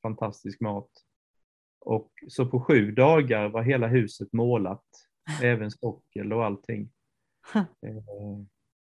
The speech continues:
Speaker 1: nej, och, och den befrielsen. Sen att det var tufft, och det var tufft att ha folk här,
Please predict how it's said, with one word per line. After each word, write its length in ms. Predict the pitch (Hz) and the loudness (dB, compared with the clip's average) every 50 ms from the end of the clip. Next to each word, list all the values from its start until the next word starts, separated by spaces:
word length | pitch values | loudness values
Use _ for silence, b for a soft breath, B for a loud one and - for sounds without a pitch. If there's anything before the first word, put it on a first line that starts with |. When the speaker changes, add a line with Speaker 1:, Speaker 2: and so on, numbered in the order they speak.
| _ _ _ _ _ _ _ - | _ _ _ _ _ _ _ 0
Speaker 1:
nej, 260 | 110 120 123 123 123 | 2 4 4 4 4
och, 260 | 127 117 120 127 120 | 2 2 2 2 2
och 100 | 127 123 | 2 4
den 220 | 127 143 127 110 104 | 4 4 4 4 2
befrielsen. 960 | 113 120 - - 170 131 104 95 95 92 90 95 - - 117 120 123 123 127 - | -2 -4 -2 -2 0 0 0 0 -2 -4 -6 -6 -8 -8 -6 -6 -6 -8 -4 0
Sen 240 | - 117 113 117 | 2 2 2 2
att 200 | 123 - 127 131 | 2 0 0 0
det 60 | 127 131 | 2 2
var 120 | 135 123 | 0 0
tufft, 500 | 127 - 135 110 98 - - _ _ - | 0 0 0 0 0 -2 -8 _ _ -6
och 300 | 113 110 117 113 - 113 | -4 -2 -2 -4 -4 -6
det 60 | 113 | -4
var 100 | 113 120 | -4 -4
tufft 320 | 117 - 123 123 123 - - | -2 0 -2 -2 -2 -2 -2
att 80 | 123 | -2
ha 60 | 120 | -2
folk 320 | - 131 113 107 120 - - | 0 0 0 0 -2 -4 -4
här, 360 | 104 92 90 95 117 123 123 | -2 -2 -2 -2 -4 -6 -10